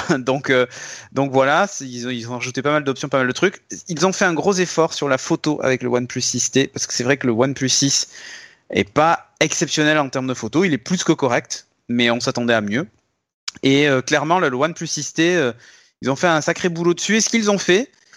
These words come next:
ils ont pris un peu le parti pris d'Apple, c'est de dire, eh bien, nous, euh, on a aussi une intelligence artificielle, machin, qui fait, euh, le café et tout. Euh, <laughs> mais le truc, c'est qu'en fait, on lui a fait, on a fait, euh, on a pris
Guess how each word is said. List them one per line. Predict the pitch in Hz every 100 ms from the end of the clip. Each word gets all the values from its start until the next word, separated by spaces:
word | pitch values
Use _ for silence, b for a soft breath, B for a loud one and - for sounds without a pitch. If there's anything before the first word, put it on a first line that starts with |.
| b b
ils | 135 170
ont |
pris | 190 247
un | 220
peu | 240
le | 156
parti | 208 - 180
pris | - 202
d'Apple, | 170 - 135 190
c'est | - 147
de | 147
dire, | 131 151 220 - _ _ _ _ _ _ - -
eh | 135
bien, | 143 151 151
nous, | 151 170 208 240 - 139
euh, | 139
on | 135 139
a | 139 143
aussi | - 196
une |
intelligence | 156 151 139 139
artificielle, | 135 - 120 - 135
machin, | 123 113 127 131
qui | -
fait, | 107 110 110
euh, | 101 98
le |
café | 95 101 - 113
et | 101
tout. | 156 226 B B B B -
Euh, | 117 120 117 117 -
<laughs> |
mais | 135 139
le | 151
truc, | - 220
c'est | -
qu'en | 175 156
fait, | - 208 - - -
on | 143 143 143
lui | 139 143
a | 139 139 135
fait, | - - - - 180 180
on | 143 147
a | 143
fait, | - - 190 196 180
euh, | 139 131 127 127 123 123 123
on | 131
a | 147
pris | -